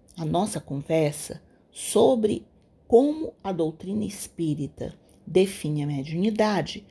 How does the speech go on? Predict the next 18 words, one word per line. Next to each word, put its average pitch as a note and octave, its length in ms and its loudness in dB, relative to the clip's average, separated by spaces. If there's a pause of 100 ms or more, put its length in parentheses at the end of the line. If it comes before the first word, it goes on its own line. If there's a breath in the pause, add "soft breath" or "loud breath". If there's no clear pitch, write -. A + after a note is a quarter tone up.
(320 soft breath)
vamos F4+ 300 0
primeiramente E3 760 -2
dar F#3+ 200 2
uma A3 140 2
rápida G#3+ 760 -2
olhada D3+ 720 0 (360 soft breath)
na G3+ 160 2
introdução F3 920 2
ao G3 200 4
estudo C4+ 440 -4
da G3+ 140 2
doutrina D#3 420 -4
espírita D3+ 640 -4
em F#3 140 -2
O - 20 -2
Livro E3+ 220 -2
dos F3 180 0
Espíritos, - 760 -8